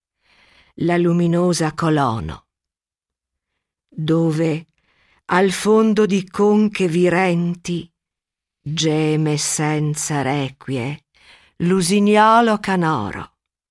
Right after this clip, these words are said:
e posa fra l'edera cupa entro il secreto divino fogliame, denso di frutti,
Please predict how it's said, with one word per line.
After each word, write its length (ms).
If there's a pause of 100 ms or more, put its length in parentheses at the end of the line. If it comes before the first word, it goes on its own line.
(600)
e 220
posa 680 (400)
fra 360
l'edera 760
cupa 640 (640)
entro 480
il 100
secreto 800
divino 540
fogliame, 920 (640)
denso 720
di 140
frutti, 760